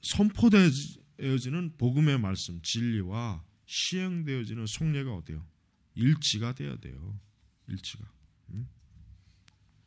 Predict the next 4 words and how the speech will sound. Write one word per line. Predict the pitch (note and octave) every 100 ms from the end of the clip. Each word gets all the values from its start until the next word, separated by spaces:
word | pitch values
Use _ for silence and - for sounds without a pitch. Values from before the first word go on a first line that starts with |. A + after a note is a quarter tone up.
| _ _ _ _ - - - - - - -
자, | C3
따라서 | E3 F#3 F3 D3+ C3 D#3+ - - - G#2
성례는 | G2+ E3 F3+ F#3 D#3+ B2
비록, | D#3+ D#3 -